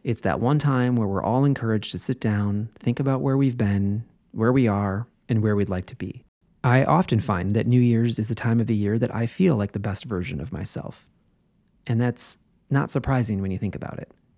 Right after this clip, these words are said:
It's that act of conscious self-reflection that leads to goal setting and then changing of habits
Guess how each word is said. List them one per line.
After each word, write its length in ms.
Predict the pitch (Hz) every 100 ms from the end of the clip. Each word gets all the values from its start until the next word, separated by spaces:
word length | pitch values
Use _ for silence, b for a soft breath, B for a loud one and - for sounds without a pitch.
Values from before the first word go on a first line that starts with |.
| _
It's 220 | 151 147
that 160 | 139 127
act 300 | 127 135 -
of 80 | 131
conscious 580 | - 151 143 - 143 -
self-reflection 960 | - - 113 - 104 - - - 127 160 - _ _ 165
that 240 | 101 -
leads 200 | 120 110
to 100 | 92
goal 240 | 85 113 117
setting 560 | - 117 117 117 113 -
and 120 | 107
then 420 | 98 98 98 104 - _
changing 360 | - 120 135 147
of 60 |
habits 580 | 127 110 104 101 - -